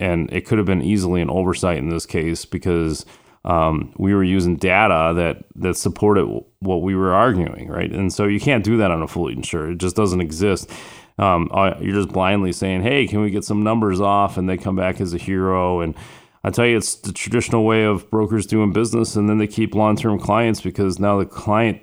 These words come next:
doesn't know any better to shop or do anything different because they feel like their broker's the hero, and every time there's a renewal, they get, they feel like the broker's gonna go to bat for them and save them some points. And, and I think that's great. I just think it's unfortunate with, uh,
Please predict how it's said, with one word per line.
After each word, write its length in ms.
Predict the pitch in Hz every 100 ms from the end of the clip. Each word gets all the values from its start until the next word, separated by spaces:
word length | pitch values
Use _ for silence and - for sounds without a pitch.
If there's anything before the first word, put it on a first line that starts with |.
| -
doesn't 280 | 104 90 95
know 180 | 95 95
any 120 | 90
better 320 | 76 87 87
to 60 | 82
shop 460 | - 95 90 87
or 220 | 92 87
do 260 | 85 82 95
anything 300 | 95 85 85
different 380 | 101 98 110 98
because 420 | 87 98 92 82 - - - - _
they 120 | - 101
feel 220 | 113 107
like 300 | 104 101 - 67 -
their 140 | 95
broker's 400 | 95 101 123 98
the 100 | 104
hero, 540 | 98 135 127 98 95
and 100 | 95
every 160 | 92 98
time 220 | 104 104
there's 180 | 98 95
a 60 | 95
renewal, 540 | 98 107 127 107 101
they 200 | 98 98
get, 300 | 92 95 -
they 240 | 58 82 101
feel 160 | 113
like 160 | 104 98
the 60 |
broker's 340 | 87 98 104 92
gonna 140 | 101
go 100 | 95
to 60 | 98
bat 320 | 90 95 85
for 120 | 107
them 200 | 98 95
and 100 | 92
save 180 | - 95
them 140 | 95
some 200 | 85 101
points. 420 | 92 131 107 80 - - - - _ -
And, 320 | 101 98 -
and 120 | 117 107
I 60 |
think 180 | 104 113
that's 160 | 110 -
great. 280 | 104 104
I 100 | -
just 220 | 95 95 -
think 160 | 98
it's 100 | 87
unfortunate 600 | 90 - 95 90 95 90
with, 420 | 64 87 80 -
uh, 260 | 90 85 80